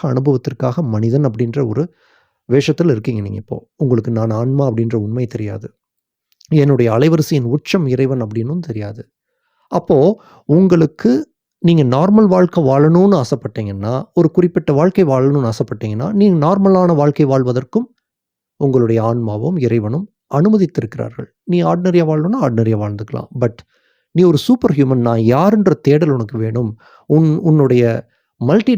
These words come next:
டைமென்ஷனல் நேச்சர் உனக்கு தெரியணும். நீ வந்து பாஸ்ட், பிரசன்ட், ஃபியூச்சர் மூணோடு கனெக்ட்ல இருக்க. பிரபஞ்சத்தில் இருக்கக்கூடிய ஆன்மாக்களோடு நீ கனெக்ட், கனெக்ஷன்ல தான் இருக்க. You are getting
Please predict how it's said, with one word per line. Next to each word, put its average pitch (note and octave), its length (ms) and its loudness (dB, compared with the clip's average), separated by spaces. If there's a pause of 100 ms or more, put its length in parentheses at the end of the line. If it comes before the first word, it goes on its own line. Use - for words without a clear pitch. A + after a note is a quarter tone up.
டைமென்ஷனல் D#3+ 600 0
நேச்சர் E3+ 380 0
உனக்கு A#2 300 -4
தெரியணும். A2 400 -4 (400)
நீ C3+ 120 2 (120)
வந்து B2 220 2 (300)
பாஸ்ட், C#3+ 300 -2 (100)
பிரசன்ட், C3+ 320 -4
ஃபியூச்சர் B2 420 -2
மூணோடு E3 420 2
கனெக்ட்ல A#2+ 380 -4
இருக்க. G#2+ 180 -6 (640)
பிரபஞ்சத்தில் D#3 520 0
இருக்கக்கூடிய B2 420 -2 (160)
ஆன்மாக்களோடு E3 560 2
நீ C#3 140 2
கனெக்ட், A2+ 320 -8
கனெக்ஷன்ல B2+ 400 -4
தான் A#2 120 -2
இருக்க. G2+ 160 -8 (460)
You C#3 80 4
are B2+ 100 0
getting D#3+ 220 2